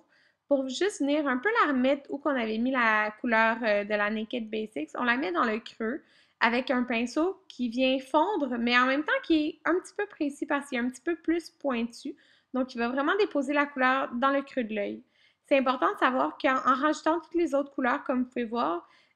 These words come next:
euh, la couleur principale du look, elle va, euh, un petit peu s'enlever, mais on va venir la rajouter un petit peu par la suite. Donc, vous voyez, je viens étirer l'œil sur le côté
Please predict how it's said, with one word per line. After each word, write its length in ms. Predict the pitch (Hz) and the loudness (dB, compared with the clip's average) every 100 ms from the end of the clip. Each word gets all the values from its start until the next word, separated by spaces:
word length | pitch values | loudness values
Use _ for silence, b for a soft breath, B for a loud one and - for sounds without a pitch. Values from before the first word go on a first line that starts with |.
| - | -4
euh, 160 | 226 226 | 0 2
la 120 | 233 | 2
couleur 320 | 233 262 277 | 2 0 0
principale 460 | 294 294 - 285 302 | 0 -4 2 2 2
du 120 | 262 | 2
look, 280 | 254 294 - | 0 0 -2
elle 160 | 226 220 | -4 0
va, 360 | 220 226 226 | 2 4 6
euh, 120 | 202 226 - - | 4 0 -6 -10
un 140 | 220 | -6
petit 180 | 220 - | -6 -8
peu 200 | - 262 | -4 -4
s'enlever, 560 | 262 330 311 247 247 302 | 0 4 6 4 -2 -2
mais 120 | 269 | 0
on 100 | 220 | 2
va 120 | 226 | 2
venir 260 | 226 262 285 | 2 0 4
la 140 | 269 | 4
rajouter 340 | 233 233 - 285 | 4 0 0 0
un 120 | 285 | 0
petit 120 | 285 | -2
peu 100 | 285 | -6
par 180 | 269 247 | -4 -4
la 120 | 220 | -4
suite. 280 | - 226 240 b b b _ | -8 -12 -12 b b b _
Donc, 140 | 247 262 | -2 0
vous 60 | |
voyez, 320 | 247 247 302 | 2 2 2
je 80 | 320 | 0
viens 180 | 269 285 | 0 0
étirer 680 | - 285 - 277 277 285 294 | -2 -6 -2 -2 0 -2 -2
l'œil 420 | 226 240 240 285 | -2 0 0 -2
sur 220 | 285 294 | -4 -4
le 120 | 294 262 | -2 -2
côté 520 | 247 226 247 311 | -4 -6 -4 -6